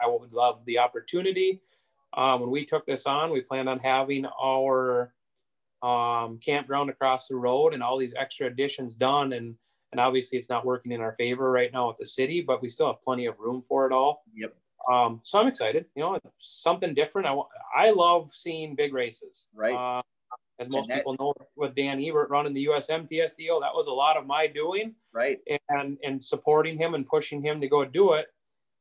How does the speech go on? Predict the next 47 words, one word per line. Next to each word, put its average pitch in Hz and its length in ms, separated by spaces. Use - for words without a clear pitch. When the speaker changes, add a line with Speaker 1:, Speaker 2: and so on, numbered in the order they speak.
Speaker 1:
And 143 140
I 156 40
watch 156 560
them 170 200
religiously. 151 600
It's 123 140
like, 127 180
you 127 100
know, 131 120
the 139 80
big 160 260
shows 165 400
that 127 140
you 156 100
get 170 180
these 131 140
big 147 240
racers 143 540
at, 117 340
um, 127 600
it's 175 120
fun. 202 300
It's 135 160
just 180 200
Speaker 2:
Right. 196 80
Speaker 1:
different. 220 360
Speaker 2:
Yeah. 214 180
Speaker 1:
It, - 120
it, - 180
it 147 180
mixes 160 380
things 160 240
up 156 180
a - 40
little 180 200
bit. 196 340
Um, 139 460
and 147 80
we 185 80
don't 208 180
have 226 200
it - 120
here 127 180
in 120 60
Minnesota 123 520
Speaker 2:
Yeah. 120 60
Speaker 1:
where 123 480